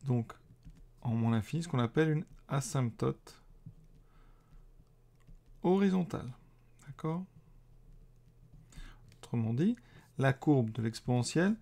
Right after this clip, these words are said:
va se rapprocher de plus en plus, de plus en plus de l'axe des abscisses, d'accord ? Jusqu'à ce qu'on puisse même plus faire la différence. La limite, c'est zéro. Donc en bas ici, notre dénominateur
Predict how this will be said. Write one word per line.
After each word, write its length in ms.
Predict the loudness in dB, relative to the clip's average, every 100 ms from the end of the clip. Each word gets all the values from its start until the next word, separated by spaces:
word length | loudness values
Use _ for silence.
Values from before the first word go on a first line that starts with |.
| -10 -16 0
va 220 | 2 2
se 160 | 2
rapprocher 560 | 0 0 -2 -2 -2 0
de 80 | -2
plus 220 | -2 -2
en 60 | -2
plus, 180 | -2
de 40 | -6
plus 200 | -2 0
en 100 | 0
plus 240 | -2 -2
de 100 | 2
l'axe 420 | 4 2 -2 -12 -8
des 320 | -2 0 -2 -10 -20 -20 -20 -8 -2
abscisses, 520 | -2 -2 -8 -8 -10 -12
d'accord ? 300 | -12 -8 -8 -10
Jusqu'à 260 | -16 -6 -6
ce 80 | -4
qu'on 120 | -8
puisse 320 | -6 -8 -4
même 220 | -2 -2
plus 260 | -4 -2 -2
faire 220 | 0 -2
la 80 | 0
différence. 600 | -2 -2 -2 -2 -4 -8 -12 -12 -6
La 80 | -4
limite, 320 | -2 -2 -2
c'est 160 | -2 -2
zéro. 280 | -2 -6 -8 -20 -20 -20 -20 -20 -20 -12 -2
Donc 280 | 0 2
en 140 | 0 0
bas 220 | 0 0
ici, 480 | -2 -4 -4 -4 -4
notre 180 | -6 -4
dénominateur 840 | 0 2 2 2 0 -2 -4 -6